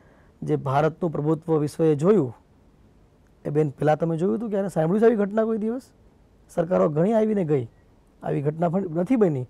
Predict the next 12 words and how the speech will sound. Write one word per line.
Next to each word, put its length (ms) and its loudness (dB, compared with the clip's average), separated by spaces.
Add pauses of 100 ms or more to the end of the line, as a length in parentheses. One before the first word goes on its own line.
(420)
એટલે 220 2
બધાને 640 4
આજે, 400 2 (380)
બધાને 560 6
આજે 520 8
નરેન્દ્રભાઈ 720 8
મોદી 320 4
સાહેબના 420 6
હાથ 280 4
મજબૂત 380 2
કરવા 300 4
છે, 240 2